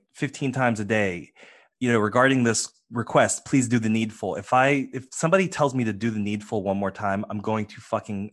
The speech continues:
throat punch you, and I don't care. I'm just gonna <laughs> walk away. Mic drop, boom, throat punch, bye.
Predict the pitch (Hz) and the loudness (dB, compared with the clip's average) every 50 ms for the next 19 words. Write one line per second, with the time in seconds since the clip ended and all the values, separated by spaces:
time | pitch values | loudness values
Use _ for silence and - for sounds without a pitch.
0 | _ - - - - 117 107 - - - - 143 123 117 - - 104 104 101 - | _ -20 -16 -6 -2 0 0 0 -2 -4 -4 -4 -4 -4 -6 -6 -6 -4 -4 -6
1 | 101 98 - 120 123 117 107 107 - 117 107 98 90 92 92 - - - 120 120 | -6 -4 -2 0 0 0 -2 -2 -4 -4 -4 -4 -4 -6 -10 -10 -6 -2 -2 -2
2 | 131 127 - 143 139 123 131 107 - 165 - - 110 107 101 92 87 90 95 - | -2 -2 0 0 0 0 0 -2 -2 -4 -2 -2 -2 0 0 -2 -4 -6 -10 -16
3 | _ - 107 107 107 104 - 110 101 101 - - - 110 98 85 82 - - 120 | _ -4 -2 -2 -2 -2 -2 0 0 0 0 -2 -2 -2 -2 -2 -6 -4 0 0
4 | 120 - - 120 110 104 - - 82 73 69 - | 0 0 0 -4 -4 -4 -6 -10 -12 -12 -12 -16